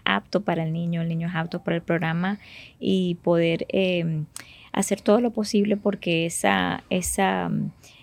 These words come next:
eh, esa participación en el programa sea exitosa. Allí les hacemos una evaluación en inglés, una evaluación en español y una evaluación de preliteracidad.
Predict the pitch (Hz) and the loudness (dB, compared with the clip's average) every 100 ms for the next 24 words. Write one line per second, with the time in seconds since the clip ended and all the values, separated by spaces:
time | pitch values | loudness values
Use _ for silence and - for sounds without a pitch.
0 | - _ - - - 202 214 220 208 202 | -20 _ -4 -2 0 2 2 2 2 2
1 | 202 190 185 202 - 185 175 - 175 - | 2 0 0 0 0 -2 -2 -2 -2 -4
2 | - 180 - - - - 175 170 190 202 | -6 -8 -8 -8 -2 -2 0 0 0 0
3 | 208 - 190 190 - 202 196 196 196 - | 0 0 0 0 2 2 2 0 -2 -2
4 | 196 190 185 - 180 175 170 214 254 254 | -2 0 -2 -2 0 0 0 -2 0 0
5 | 220 202 180 180 175 170 160 - - 165 | 2 0 -2 -2 -2 -2 -2 -4 -4 -2
6 | - 285 226 196 170 160 - 165 170 - | 0 2 2 2 0 -2 -2 -2 -4 -4
7 | 175 160 - - 165 - - | -4 -4 -4 -4 -6 -8 -8